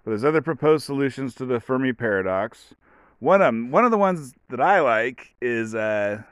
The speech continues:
the zoo hypothesis. And because I guess to say it again, or to make it more plain, uh, the Fermi paradox is not, "Why are there no aliens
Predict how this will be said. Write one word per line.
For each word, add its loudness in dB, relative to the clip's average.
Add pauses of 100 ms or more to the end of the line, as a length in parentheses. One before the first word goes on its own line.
(280)
the -4
zoo 0
hypothesis. -4 (1160)
And -8
because 0 (500)
I -6
guess 0
to 0
say 2
it 4
again, 0
or -4
to -6 (200)
make -6
it -6
more -6
plain, -6
uh, -8 (400)
the -4
Fermi 2
paradox 2
is -6
not, -2 (260)
"Why 4
are 2
there 0
no 2
aliens 0